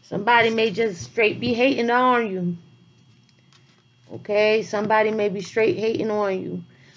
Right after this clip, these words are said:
Or somebody likes to start shit because, uh, that says narcissistic nymph, nymph. And a narcissist, their,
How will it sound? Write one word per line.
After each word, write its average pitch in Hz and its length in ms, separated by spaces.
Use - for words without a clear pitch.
Or 175 100
somebody 233 560
likes 214 320
to 214 80
start 233 400
shit 196 360
because, 196 560
uh, - 100
that 247 200
says 247 220
narcissistic 208 760
nymph, 185 300
nymph. 196 420
And 202 160
a 214 200
narcissist, 233 960
their, 208 1000